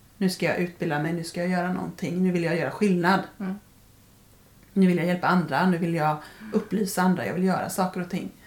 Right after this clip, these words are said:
Speaker 1: För det mötet kan liksom aldrig,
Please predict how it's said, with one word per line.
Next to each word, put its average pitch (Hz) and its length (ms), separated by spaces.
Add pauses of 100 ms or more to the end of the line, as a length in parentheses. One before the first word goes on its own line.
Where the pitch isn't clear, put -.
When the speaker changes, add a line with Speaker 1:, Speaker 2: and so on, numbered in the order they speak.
(760)
Speaker 1:
För 170 640 (1120)
det 220 140
mötet 208 440
kan 196 160
liksom 185 280
aldrig, 170 600